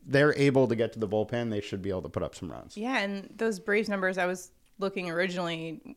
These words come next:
Speaker 2: when I was researching for props,
Speaker 1: Mm-hmm.
Speaker 2: was Acuna has been
Speaker 1: Mm-hmm.
Speaker 2: awesome against Aaron Nola, and I was considering him, although I don't think he'll pl-, I really don't think
Speaker 1: I
Speaker 2: he'll
Speaker 1: don't
Speaker 2: play
Speaker 1: think he will
Speaker 2: today,
Speaker 1: either.
Speaker 2: given he has, I believe, what is it?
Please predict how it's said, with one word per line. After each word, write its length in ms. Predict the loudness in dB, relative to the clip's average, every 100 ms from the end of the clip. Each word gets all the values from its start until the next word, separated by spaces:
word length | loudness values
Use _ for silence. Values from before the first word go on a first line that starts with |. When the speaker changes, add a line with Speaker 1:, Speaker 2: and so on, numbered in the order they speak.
| -8
Speaker 2:
when 160 | -4
I 80 | -2
was 180 | -2 -4
researching 460 | -8 -8 -8 -8 -10
for 80 | -6
props, 500 | 2 4 4 0 -2
Speaker 1:
Mm-hmm. 100 | -2
Speaker 2:
was 360 | -2 -4 -8 -14 _ -20 _ -14
Acuna 480 | -12 -6 -2 -2 -2
has 340 | -2 -6 -8
been 680 | -12 -6 -4 -4 -6 -10 -12 -16 -12 -6
Speaker 1:
Mm-hmm. 180 | 0
Speaker 2:
awesome 560 | 2 2 0 -6 -6 -8 -2
against 440 | -2 -2 -4 -8 -6
Aaron 300 | -4 -4 -2
Nola, 500 | 0 2 2 0 -2
and 120 | -6
I 40 | -8
was 120 | -10
considering 460 | -10 -4 -2 0
him, 180 | -2 -4
although 560 | -2 -2 0 0 0 -4 -12 -20 _ _ _ _ _ _ _ -12
I 80 | 0
don't 320 | 2 2 2
think 160 | 2 4
he'll 160 | 2
pl-, 120 | 2 0
I 60 |
really 360 | 0 2 2 4
don't 180 | 2 2
think 140 | 6
Speaker 1:
I 40 | 8
Speaker 2:
he'll 100 | 6
Speaker 1:
don't 80 | 6
Speaker 2:
play 120 | 6
Speaker 1:
think 100 | 8
he 80 | 8
will 160 | 8
Speaker 2:
today, 300 | 8 6 2
Speaker 1:
either. 120 | -2 0
Speaker 2:
given 320 | 2 4 2
he 140 | 2 4
has, 680 | 6 6 6 2 -4 -10 -14 -12
I 60 | -8
believe, 580 | -6 -4 -2 0 -2
what 220 | -2 -4 -4
is 160 | -4
it? 220 | -6 -6